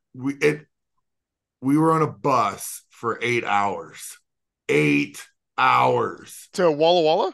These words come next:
Speaker 2: or from Walla Walla?
Speaker 1: No, to Auburn. We had to go to Auburn
Speaker 2: Oh.
Speaker 1: and play in Auburn on Friday because they're their number one seed.
Speaker 2: And then you had to just bus right back?
Speaker 1: Oh, my God.
Speaker 2: Thank God you won. That'd be a brutal bus ride back if you
Speaker 1: Oh,
Speaker 2: lost.
Speaker 1: dude.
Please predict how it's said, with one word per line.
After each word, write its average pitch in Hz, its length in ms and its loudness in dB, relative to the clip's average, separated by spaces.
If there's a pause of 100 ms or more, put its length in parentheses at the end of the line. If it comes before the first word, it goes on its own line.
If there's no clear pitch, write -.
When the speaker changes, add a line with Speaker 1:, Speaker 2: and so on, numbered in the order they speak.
Speaker 2:
or 151 100 -10
from 175 260 -6
Walla 196 140 -2
Walla? 233 280 -6 (480)
Speaker 1:
No, 143 440 -4 (540)
to - 300 -6
Auburn. 127 580 2
We 117 120 -4
had 139 100 0
to 143 40 0
go 147 140 4
to 139 140 2
Auburn 131 640 2
Speaker 2:
Oh. 123 60 -6
Speaker 1:
and - 120 -8
play 143 460 0
in 147 280 -2
Auburn 117 880 -2
on 113 200 -2
Friday 113 600 0
because 98 260 -12
they're 110 180 -2
their 110 160 -4
number 107 260 -6
one 98 240 -8
seed. - 380 -12 (920)
Speaker 2:
And 147 160 -6
then 143 120 -2
you 139 60 0
had 131 100 -2
to 120 100 -14
just 117 220 -18
bus 135 240 0
right 131 140 -4
back? 123 280 -6 (340)
Speaker 1:
Oh, 117 400 2
my 78 160 -16
God. - 80 -16 (800)
Speaker 2:
Thank 190 160 2
God 214 160 4
you 175 120 0
won. 165 320 2
That'd 156 140 -6
be 156 80 -2
a 147 60 0
brutal 151 320 -8
bus 143 220 -6
ride 139 140 -6
back 135 200 -4
if 135 40 -2
you 156 60 2
Speaker 1:
Oh, 160 260 6
Speaker 2:
lost. 113 360 -6
Speaker 1:
dude. 113 400 -2